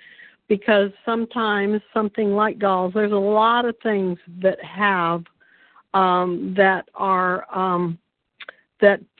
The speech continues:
Second Corinthians, uh, six seventeen refer-, is referring to.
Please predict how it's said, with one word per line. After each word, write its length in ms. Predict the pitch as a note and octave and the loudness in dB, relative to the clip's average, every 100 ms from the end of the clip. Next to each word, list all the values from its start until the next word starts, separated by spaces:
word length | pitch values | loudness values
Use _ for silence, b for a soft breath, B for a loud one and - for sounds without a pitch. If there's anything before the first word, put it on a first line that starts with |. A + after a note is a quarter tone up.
| _ | _
Second 320 | E4+ F#4+ E4 | -2 0 -4
Corinthians, 640 | - C4+ B3+ A3+ G3 G3+ A3+ - - | -4 -4 -2 -2 -2 -2 -6 -12 -6
uh, 260 | G#3 G3 F3+ - | -4 -4 -8 -4
six 200 | D#4 - - | -4 -4 -6
seventeen 840 | B3 A#3 A#3+ - G#3 F3 F3 G3 A3 _ _ _ _ _ _ G3 | -4 -2 -6 -6 -6 -4 -6 -8 -10 _ _ _ _ _ _ 0
refer-, 400 | G3 A#3 A#3 G#3+ | 0 2 0 0
is 200 | F#3+ F#3+ | -4 -2
referring 500 | F3+ - C#4+ A3 D#3 | -2 -2 -2 -2 -2
to. 260 | D#3 D3 | -2 -2